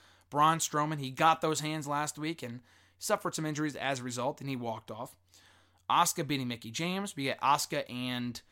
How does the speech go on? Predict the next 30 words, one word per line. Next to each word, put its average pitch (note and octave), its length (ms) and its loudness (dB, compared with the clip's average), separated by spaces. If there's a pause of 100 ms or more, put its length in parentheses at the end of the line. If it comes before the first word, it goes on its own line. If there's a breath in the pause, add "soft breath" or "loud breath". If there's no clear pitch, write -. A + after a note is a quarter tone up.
(520 soft breath)
um, F2+ 400 -6
I - 120 -10
think - 180 -8
it's - 340 -6
Alexa D#3 340 -2
Bliss E3+ 360 0
next C#3 300 -4
week C3 160 -6
in A#2+ 120 -4
Raw. A#2+ 260 -2 (460 soft breath)
The C3 360 0 (100)
final F#3+ 360 2
deletion, F3+ 680 0
ultimate D3+ 340 0
deletion, D3 320 -4
whatever D3 180 -2
you B2+ 60 -4
wanna B2 160 -4
call C3 260 -2
it, - 80 -14
is D3+ 200 -4
happening D3+ 420 2
next D3 260 -4
week. E3 200 -4
I A#2+ 140 -6
am A#2+ 100 -4
more C#3 200 0
excited C#3 320 -2
for C3+ 80 -6
that, C#3 240 -2